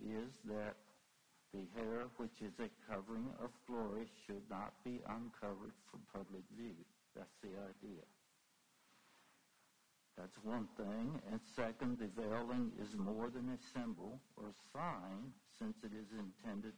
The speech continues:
to hide the hair from public view. So, um,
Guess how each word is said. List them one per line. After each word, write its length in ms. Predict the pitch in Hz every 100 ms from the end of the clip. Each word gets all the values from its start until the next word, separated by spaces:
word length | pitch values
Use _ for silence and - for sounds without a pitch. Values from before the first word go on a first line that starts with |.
| -
to 60 | 110 -
hide 300 | 104 107 98
the 140 | 95 101 104
hair 240 | 92 95 101 - - - - - -
from 180 | 95 101
public 320 | 95 92 - - - - -
view. 200 | 127 135 78 - - - - _ _ - _ - - - -
So, 380 | - 113 107 104 - - - - - - - - - - - - - - - - - - - - -
um, 380 | 113 110 90